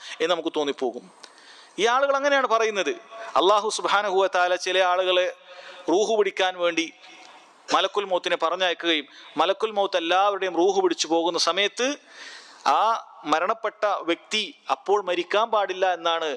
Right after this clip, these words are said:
ആ ഇവർ പറയുന്ന ഷെയ്ഖിൻ്റെ തീരുമാനം, മൊഹീദ്ദീൻ ഷെയ്ഖിൻ്റെ അല്ലെങ്കിൽ റിഫായി ഷെയ്ഖിൻ്റെ തീരുമാനം അതാണ്, ഇയാളിപ്പോൾ മരിക്കാൻ പാടില്ല എന്നാണ്. അപ്പോൾ റിഫാ-, റിഫായി ഷെയ്ഖിനോട് മരണപ്പെട്ട വ്യക്തിയുടെ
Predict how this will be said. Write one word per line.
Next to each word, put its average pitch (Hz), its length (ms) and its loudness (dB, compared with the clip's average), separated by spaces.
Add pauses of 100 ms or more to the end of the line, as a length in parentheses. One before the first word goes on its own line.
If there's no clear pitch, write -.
(540)
ആ 139 100 4 (560)
ഇവർ 156 240 4
പറയുന്ന 151 360 0
ഷെയ്ഖിൻ്റെ 143 520 0
തീരുമാനം, 135 460 -2 (120)
മൊഹീദ്ദീൻ 160 460 -2
ഷെയ്ഖിൻ്റെ 135 520 -2
അല്ലെങ്കിൽ 156 320 0
റിഫായി 180 380 0
ഷെയ്ഖിൻ്റെ 165 480 -4
തീരുമാനം 185 460 0 (100)
അതാണ്, 151 280 -2 (320)
ഇയാളിപ്പോൾ 160 440 0
മരിക്കാൻ 147 320 0
പാടില്ല 135 340 0
എന്നാണ്. 120 240 -6 (500)
അപ്പോൾ 147 120 -4
റിഫാ-, 180 380 2
റിഫായി 196 280 0
ഷെയ്ഖിനോട് 180 540 0 (460)
മരണപ്പെട്ട 196 480 -2
വ്യക്തിയുടെ 196 540 0